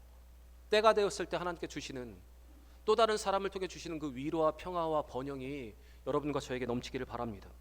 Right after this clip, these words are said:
그리고 또한 이 번영과 평화의 때에 찾아올 수 있는 이 우상 숭배와 배교를 주의할 수 있는 여러분과 제가 되길 바랍니다. 그리고 만약 우리가 하나님의 징계 가운데 있다면 오늘 이 형식적인 회개가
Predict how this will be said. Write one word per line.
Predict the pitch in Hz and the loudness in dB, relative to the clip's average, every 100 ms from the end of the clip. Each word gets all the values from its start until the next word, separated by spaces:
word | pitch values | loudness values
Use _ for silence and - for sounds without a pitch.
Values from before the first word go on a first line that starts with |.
| - - - - - - - | -20 -20 -20 -20 -20 -20 2
그리고 | 190 196 | 6 8
또한 | 202 185 165 - - - | 8 6 4 -8 -20 -10
이 | 180 196 | -4 -4
번영과 | - 147 180 196 196 190 | 0 0 0 2 2 0
평화의 | - 214 202 202 196 | -2 -2 0 0 -2
때에 | 180 185 | 0 0
찾아올 | 175 - 214 214 208 | -2 -4 0 2 2
수 | - | 0
있는 | 170 175 190 135 - - - | -4 0 -2 -2 -10 -18 -6
이 | 143 | -6
우상 | 123 135 185 185 | -4 -4 -4 -4
숭배와 | - 175 165 175 180 175 170 - | -6 -10 -6 0 2 2 0 -4
배교를 | 123 135 170 170 | -8 -4 -2 -4
주의할 | 160 147 156 156 | -4 -4 -2 -4
수 | - | -6
있는 | 139 147 139 120 - - 123 | -8 -6 -8 -10 -18 -12 -4
여러분과 | 123 127 123 | -4 -2 -4
제가 | - 113 113 | -4 -6 -6
되길 | 113 110 | -8 -8
바랍니다. | 117 113 98 - - - - - - - - - | -8 -8 -10 -16 -20 -20 -20 -20 -20 -20 -20 -4
그리고 | 160 165 | 2 4
만약 | 151 151 147 | 4 2 -2
우리가 | 143 151 147 131 - - | 2 2 2 0 -12 -16
하나님의 | - 208 208 202 | -6 -2 -2 -2
징계 | - 156 170 | -4 -4 -2
가운데 | 170 165 160 | 0 -2 -2
있다면 | 127 - 123 107 135 143 95 - - - - - - - | -8 -6 -6 -4 -8 -8 -12 -16 -20 -20 -20 -20 -20 -4
오늘 | 156 208 254 220 - - - - | 0 4 4 2 -2 -16 -20 -8
이 | 196 226 | -4 -4
형식적인 | - 277 254 233 - 214 226 202 | -4 -6 -6 -6 -6 -2 -2 -2
회개가 | 233 247 226 151 160 160 117 107 | -4 0 2 4 6 4 2 -6